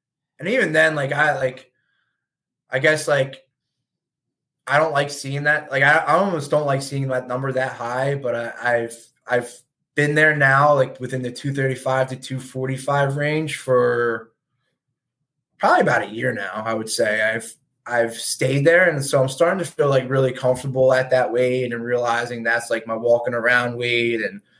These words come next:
in the summer, I'll probably, like, start running more again. I'll drop to, like, two twenty-five-ish and hang around there for the summer. But, like, in the winter, I like to focus on lifting, as you can see, and trying to get the weights up and,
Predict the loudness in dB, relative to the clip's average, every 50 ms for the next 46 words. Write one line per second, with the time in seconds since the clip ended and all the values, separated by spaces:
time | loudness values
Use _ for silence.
0 | _ _ _ _ _ _ 2 4 4 4 6 6 6 4 6 6 6 6 6 4
1 | 4 4 4 6 6 6 6 4 4 2 4 4 4 4 2 0 2 2 2 2
2 | 2 2 4 4 4 4 4 2 2 2 2 2 0 -2 -4 -6 -4 -2 0 0
3 | -2 -2 -4 -4 -4 -4 -6 -8 -12 -8 -6 -6 -6 -6 -6 -6 -6 -6 -6 -6
4 | -4 -4 -2 -2 -4 -4 -4 -4 -4 -4 -6 -8 -10 -12 -16 -16 -8 -2 -2 0
5 | 0 0 0 2 2 0 0 -2 -4 -4 -4 -6 -6 -8 -6 -6 -6 -4 -4 -4
6 | -2 -2 -2 -2 -2 -2 -4 -6 -4 -4 -4 -2 -2 0 2 4 6 6 6 6
7 | 6 6 6 6 4 4 2 0 -2 -2 0 2 2 2 -2 -2 -2 -2 -2 -2
8 | -2 0 0 0 0 0 0 0 0 0 0 -2 -2 -2 -4 -10 -14 -16 -12 -12
9 | -10 -8 -4 -2 0 0 0 0 -2 -4 -6 -8 -6 -2 0 2 2 0 -2 -6
10 | -10 -10 -10 -6 -6 -6 -4 -6 -4 -2 -2 0 0 -2 -4 -6 -8 -14 -18 -18
11 | -20